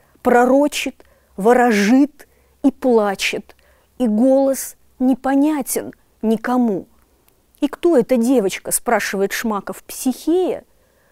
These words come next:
Но почему тогда она так напоминает Богородицу Раскольничью? Почему она сразу и Офелия, и вагнеровская Изольда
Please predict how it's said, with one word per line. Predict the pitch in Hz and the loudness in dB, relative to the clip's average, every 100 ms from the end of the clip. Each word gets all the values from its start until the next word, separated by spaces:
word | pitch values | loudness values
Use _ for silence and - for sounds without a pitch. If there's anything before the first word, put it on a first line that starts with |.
| _ - | _ -4
Но | 226 | -2
почему | 262 - 294 285 | -2 2 4 4
тогда | 254 247 233 247 | 2 4 4 2
она | 247 | 0
так | 269 262 | -2 -2
напоминает | 254 240 247 254 262 233 214 - _ _ _ _ _ _ _ | -2 2 2 4 2 0 -4 -8 _ _ _ _ _ _ _
Богородицу | 190 226 254 294 302 202 - 214 | 0 2 4 4 4 2 -2 -4
Раскольничью? | 220 - - 196 175 170 - - - _ _ _ - | -6 -6 -4 -4 -4 -8 -10 -12 -16 _ _ _ -8
Почему | 233 277 269 | 0 4 4
она | 269 277 | 4 2
сразу | 294 285 233 | 2 2 2
и | 285 294 | 2 4
Офелия, | 294 294 - 247 240 240 226 220 226 _ _ _ _ - | 4 2 -2 0 2 4 4 2 -2 _ _ _ _ 0
и | 285 | 4
вагнеровская | 247 277 254 285 262 - - 285 285 | 6 4 6 6 4 2 -2 2 2
Изольда | 262 214 240 226 214 185 | 2 2 4 4 2 -2